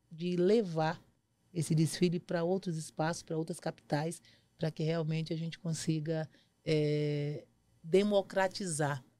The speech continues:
o espaço da moda, fazendo a inclusão do negro.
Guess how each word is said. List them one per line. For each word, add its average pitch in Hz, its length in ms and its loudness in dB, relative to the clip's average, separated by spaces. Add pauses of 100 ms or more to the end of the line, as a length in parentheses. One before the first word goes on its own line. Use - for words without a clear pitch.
(120)
o 156 80 -10
espaço 156 460 0
da 147 160 0
moda, 165 400 0 (380)
fazendo 165 340 2
a 165 40 2
inclusão 151 400 0
do 151 100 2
negro. 139 300 -2